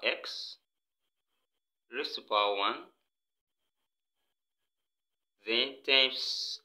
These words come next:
x raised to power x. So the power here has been dealt with. We separated it there. Then we have that. Then equals to, on this side, we can write it as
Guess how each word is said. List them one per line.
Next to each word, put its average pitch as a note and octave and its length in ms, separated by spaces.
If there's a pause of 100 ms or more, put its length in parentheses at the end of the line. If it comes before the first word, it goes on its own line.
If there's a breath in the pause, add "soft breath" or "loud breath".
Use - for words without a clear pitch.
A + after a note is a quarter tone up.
x - 440
raised C3+ 220
to - 140
power G2+ 220 (100)
x. - 320 (760)
So - 200
the B2 140 (100)
power F#3+ 260
here D#3 300 (120)
has A2 220
been G#2+ 260 (540)
dealt D#3 280
with. - 320 (1200)
We A#2 80
separated E3+ 540
it C#3 320 (140)
there. F#2 220 (720)
Then C3 180
we A#2 100
have B2 280
that. F2+ 280 (180)
Then C3+ 160
equals E3 380
to, A#2 100
on A#2+ 140
this A3+ 180
side, D#3 160
we C3 140
can A#2 160
write C3 160
it A#2+ 180
as G2 240